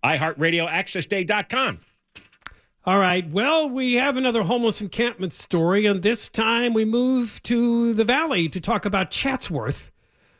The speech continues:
Speaker 2: Uh, we have a problem there with a homeless encampment near a Metrolink station,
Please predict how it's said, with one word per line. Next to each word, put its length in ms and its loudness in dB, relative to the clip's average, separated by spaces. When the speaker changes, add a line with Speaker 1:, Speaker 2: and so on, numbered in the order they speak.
Speaker 2:
Uh, 240 0
we 160 2
have 220 2
a 40 2
problem 600 0
there 400 2
with 320 -2
a 260 2
homeless 440 0
encampment 500 -2
near 160 2
a 80 2
Metrolink 680 0
station, 520 -2